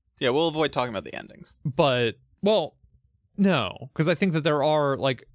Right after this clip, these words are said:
Speaker 2: there are definitely ch-, times when it would, it would behoove us. The, the purpose of this podcast is to go in release order.
Speaker 1: Mm-hmm.
Speaker 2: Uh, and there are times when it makes sense to talk about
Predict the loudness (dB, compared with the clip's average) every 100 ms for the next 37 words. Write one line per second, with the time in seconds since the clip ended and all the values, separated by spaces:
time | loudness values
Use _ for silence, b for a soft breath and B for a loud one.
0 | _ _ -4 0 2 2 0 -2 -2 0
1 | 0 -2 -4 _ _ _ _ _ _ -14
2 | -14 -16 _ _ -6 -2 0 0 -2 0
3 | 0 0 -2 -4 -4 -2 0 0 0 0
4 | 2 0 2 0 -2 -8 -2 -2 -2 B
5 | B 0 2 2 2 2 0 0 0 -2
6 | 0 0 -2 -2 -2 0 -2 0 0 2
7 | 2 0 0 0 0 0 -2 -6 -6 -6
8 | -8 -8 -6 -6 -6 -14 _ -2 0 2
9 | 2 -2 _ 2 2 2 2 0 0 0
10 | 0 0 -2 -2 -4 -2 -2 -2 -2 -2
11 | -2 -6 -4 0 0 0 -2 -2